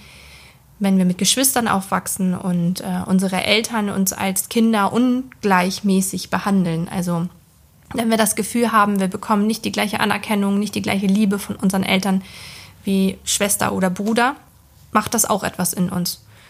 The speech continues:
Und dann sind wir sehr darauf bedacht, ähm, zu schauen, wie, wie wir behandelt werden und in was für einem Verhältnis wir zu anderen Personen stehen.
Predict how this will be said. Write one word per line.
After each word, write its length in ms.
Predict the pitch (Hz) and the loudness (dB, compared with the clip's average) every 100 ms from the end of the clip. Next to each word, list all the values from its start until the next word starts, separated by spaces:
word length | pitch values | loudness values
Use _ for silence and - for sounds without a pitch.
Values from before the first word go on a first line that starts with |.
| - | -10
Und 120 | - 185 | -2 2
dann 100 | 190 | 2
sind 140 | 202 | 2
wir 100 | 208 | 0
sehr 400 | 185 208 247 262 | 2 4 4 2
darauf 500 | 240 226 214 220 - | 0 0 0 0 -4
bedacht, 580 | 202 190 208 - - - _ - _ | -4 0 2 0 -8 -16 _ -20 _
ähm, 400 | - 196 190 190 | -4 0 0 0
zu 160 | 190 196 | -2 -2
schauen, 440 | - 214 208 196 | 2 4 4 2
wie, 360 | 196 196 - - _ - | -2 -4 -4 -10 _ -4
wie 160 | 202 | -2
wir 100 | 196 | 0
behandelt 520 | 190 185 214 220 208 - | 0 0 0 0 0 -2
werden 440 | 196 190 190 190 | -2 0 0 -2
und 240 | - 180 | -4 -6
in 140 | 208 180 | -2 -2
was 160 | 185 | -2
für 80 | - | -2
einem 80 | 180 | -4
Verhältnis 460 | 185 190 190 190 - | -4 -6 -6 -6 -8
wir 80 | |
zu 100 | - | -8
anderen 220 | - 214 190 | -8 -8 -10
Personen 340 | 208 - 214 | -12 -12 -12
stehen. 260 | - - | -12 -14